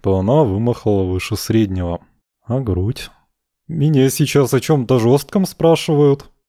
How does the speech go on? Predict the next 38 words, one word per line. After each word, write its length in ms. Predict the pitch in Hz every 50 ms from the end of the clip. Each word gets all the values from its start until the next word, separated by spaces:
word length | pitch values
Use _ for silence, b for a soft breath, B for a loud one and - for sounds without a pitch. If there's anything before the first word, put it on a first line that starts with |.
| _ _
«Можно 400 | 113 113 135 147 143 143 156 156
ей 260 | 151 151 165 147 107
не 140 | 92 92 95
расти». 440 | 95 95 90 - - - - 107 90 82 - _ _ _ _ _ _ _ _
«Так, 260 | - 147 123 - -
я 160 | 120 151 180
понял, 440 | 180 - 175 131 110 110 107 95 95
жри 220 | 92 113 156 202
мои 220 | 208 147 110 110 104
фрикадельки. 800 | - - 113 - 147 147 139 139 131 101 90 - - 98 82 - _ _ _ _ _
Но 140 | - 196 202
учти, 320 | 202 185 - - - 123 113
я 160 | 104 117 160
не 120 | 190 202
такой, 340 | - 220 214 - 147 117 101
как 200 | - 107 - -
Иори. 400 | 151 151 131 110 104 98 90 - - _ _ _ _ _
Крышу 360 | - 120 160 196 190 - -
мне 180 | 131 110 113 120
от 100 | 117 -
этого 300 | 151 156 175 175 175 170
не 120 | 170 175
снесёт, 520 | - - 196 196 185 - 139 110 98 - - _
ясно? 460 | - 101 110 123 160 156 - 220 190
Поняла?» 720 | - - _ _ 131 120 117 123 131 139 170 196 185 - _ _ _ _ _ _ _ -
Мастера, 480 | 104 95 95 104 - - - 170 170
которая 500 | 151 - 160 - 151 147 147 143 143 143
напихала 600 | 143 139 123 131 123 - - 127 127 123 120 117
за 120 | 107 110 113
обе 300 | 110 107 101 98 98 90
щёки 320 | - - 104 - - 95
фрикаделек, 840 | - - - - - - 98 104 139 160 170 160 151 147 - - - -
вряд 320 | 120 139 175 190 185 -
ли 80 | 110 101
выслушала 640 | 98 98 - - - 104 98 - - 107 104 101
пламенную 680 | 92 - 104 104 101 101 101 101 101 101 101 101 101 101
речь 240 | 101 101 98 - -
Сорота. 640 | - - 131 113 92 90 - - - 90 - -